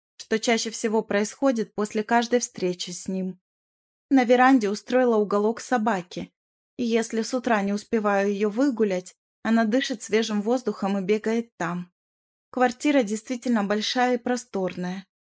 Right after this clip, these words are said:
Когда подруга помогала с переездом, даже присвистнула.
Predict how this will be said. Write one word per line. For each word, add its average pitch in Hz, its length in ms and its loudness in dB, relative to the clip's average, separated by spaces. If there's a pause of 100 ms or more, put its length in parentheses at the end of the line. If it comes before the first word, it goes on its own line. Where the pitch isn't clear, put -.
Когда 226 280 0
подруга 254 440 2
помогала 233 500 4
с 233 80 -2
переездом, 254 800 0 (260)
даже 247 360 2
присвистнула. 190 920 -6